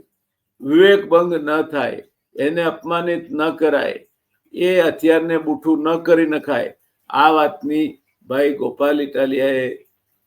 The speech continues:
થોડીક તકલીફ પડશે, પણ શિખામણ લેવી પડશે. અને એ લે તો એમનું ભવિષ્ય ઉજ્જવળ છે.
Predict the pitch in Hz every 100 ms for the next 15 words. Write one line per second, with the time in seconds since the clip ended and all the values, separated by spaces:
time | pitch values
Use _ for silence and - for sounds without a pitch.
0 | _ _ _ _ _ _ _ _ - 131
1 | 135 135 139 147 190 196 165 135 143 127
2 | 127 _ _ - 143 127 117 123 - 143
3 | 135 139 135 117 113 123 - 117 104 -
4 | - _ _ _ _ _ _ _ _ _
5 | _ _ _ _ _ _ _ _ _ _
6 | _ _ - 131 160 - 208 214 208 180
7 | 135 - _ _ _ _ 147 151 175 180
8 | 147 180 185 175 170 190 180 - -